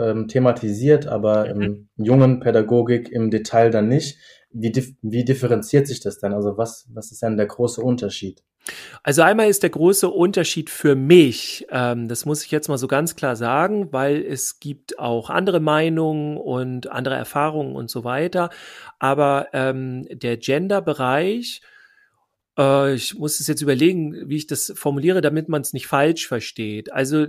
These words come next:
Speaker 2: den, der ist ja auch wichtig, ne? Also ist ja auch, im Grunde ist, ähm, Jungpädagogik,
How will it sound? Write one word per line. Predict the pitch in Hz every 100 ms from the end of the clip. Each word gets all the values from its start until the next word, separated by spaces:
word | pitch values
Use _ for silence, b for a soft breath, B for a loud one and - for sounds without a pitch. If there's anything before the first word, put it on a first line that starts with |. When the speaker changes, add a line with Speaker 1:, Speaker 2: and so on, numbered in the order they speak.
| -
Speaker 2:
den, | - - 151 160 165 - _
der | - 151
ist | 156
ja | 151
auch | 147 - 135
wichtig, | 160 - 214 277 - - _
ne? | 131 175 254 -
Also | 139 135 131 _
ist | - 170
ja | 156 -
auch, | 147 123 - b b b
im | 147
Grunde | 143 165 196
ist, | 185 156 139 - b b b
ähm, | 135 135 127
Jungpädagogik, | 120 208 220 190 160 143 190 185 170